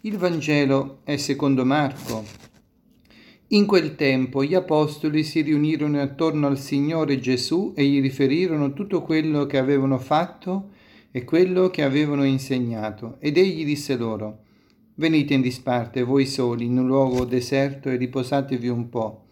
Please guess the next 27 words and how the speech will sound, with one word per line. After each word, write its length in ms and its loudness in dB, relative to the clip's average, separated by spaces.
Erano 260 0
infatti 440 0
molti 380 0
quelli 280 -2
che 120 -6
andavano 580 0
e 60 0
venivano 640 -2
e 100 -2
non 220 4
avevano 400 2
neanche 500 0
il 160 -6
tempo 400 -2
di 100 -2
mangiare. 680 -4
Allora 360 2
andarono 500 2
con 140 -2
la 140 2
barca 420 -2
verso 380 -2
un 80 0
luogo 300 2
deserto 560 0
in 100 0
disparte. 840 -6